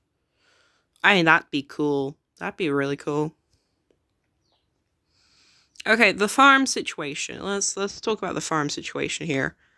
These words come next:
So, the farm is looking like this. As you can see, there are some blank spaces. Those blank spaces are places that I have accidentally stepped on. So, I need to deal with that. And the pathway I do wanna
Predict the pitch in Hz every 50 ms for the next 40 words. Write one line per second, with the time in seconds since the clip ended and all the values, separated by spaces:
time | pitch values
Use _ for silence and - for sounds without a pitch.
0 | _ _ _ _ _ _ - - _ _ _ - - - - - 226 214 214 214
1 | 214 202 - - _ - 214 220 - - 226 233 247 262 262 247 - 214 - -
2 | 185 170 160 151 - - - - - - - - 214 240 254 247 262 254 247 240
3 | - - 226 226 233 - 214 208 202 214 208 208 214 214 - - - - 214 208
4 | 196 190 185 175 180 175 - - - - - - 165 151 139 135 - - - -
5 | - - - _ - 170 170 170 165 - 175 175 185 185 - - 220 202 196 202
6 | - - 226 214 202 170 151 151 _ - - 196 196 196 196 - - 196 196 190
7 | 190 - 165 156 - _ - - 208 208 214 214 220 202 190 190 190 - - -
8 | - - 185 190 185 - - - - 226 226 233 - _ - 190 170 156 143 139
9 | 131 131 - 190 _ _ _ - - - - - - _ _ _ _ _ _ _
10 | _ _ _ _ _ _ _ _ _ _ _ _ _ _ - - - - 180 170
11 | 165 160 156 - - 180 190 196 190 185 - 156 - 170 165 160 151 147 143 151
12 | 160 175 170 143 139 135 - - - - 165 180 180 175 - 254 247 247 247 -
13 | - 240 226 202 - 196 190 185 - - - 175 175 175 175 165 170 170 175 175
14 | 165 160 156 151 143 -